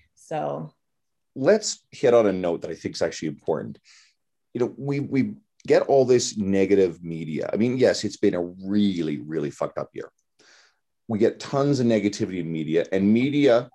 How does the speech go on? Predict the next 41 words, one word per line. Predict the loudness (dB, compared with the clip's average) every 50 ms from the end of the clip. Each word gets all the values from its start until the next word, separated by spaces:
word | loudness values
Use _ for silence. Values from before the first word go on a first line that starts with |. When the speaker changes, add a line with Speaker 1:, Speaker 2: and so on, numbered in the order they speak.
| _ _ _ _ _ _
Speaker 2:
shares | -14 -12 -8 -8 -8 -4 0 2 2 4 4 2 0 -2 -4 -8
sensational | -12 -14 -10 -10 -8 -8 -8 -4 -4 -4 -4 -2 -4 -4 -4
stuff | -4 -6 -6 -6 -6 -6 -8
that | -10 -8
gets | -6 -8 -6 -6
you | -8 -10
to | -10
click, | -10 -10 -10 -10 -10 _ _ _ _ _ _ _ _ -4
and | -2 0
they | 0
play | -2 0 2 2 2
Speaker 1:
Absolutely. | 2 0 _
Speaker 2:
upon | -6 -6 -6 -8 -12 _
fear | _ 0 2 4 2 2 2
and | -2 -2 -2
anger. | -4 -4 -6 -6 -8 -10 -12 -16 _ _ _ _ _ _ _ _ _ -4
And, | -2 0 0 0 -2 -4 -4 -2
you | 0 0
know, | 2 2 2 0 0 -4
I'm | -2 0
not | 0 0 0
gonna | 0 0
get | 2 2 0
into | 0 -4 -10
the | -12
political | -8 _ -2 -2 -2 0 -2 -4
side, | -4 -4 -6 -6 -4
but | -6 -8 -6 -2
both | 0 0 0 0
sides | -2 -2 0 2 2 0 2 2
of, | 0 0 0 -4 -10 _ _ _
you | -6 -2
know, | -2 -2 -2 -4 -4
what | -2 -2 -2 0
we'd | -2 -4 -4
call | -2 -2 0 0 0
a | 0
social, | -2 -4 -4 -4 -4 -4 -4
ideological, | -4 -2 -2 0 0 0 -2 -2 -6 -10 -12
political | -10 _ -4 -4 -4 -4 -6 -8
spectrum, | -4 -2 -4 -4 -2 -2 -6 -6 -6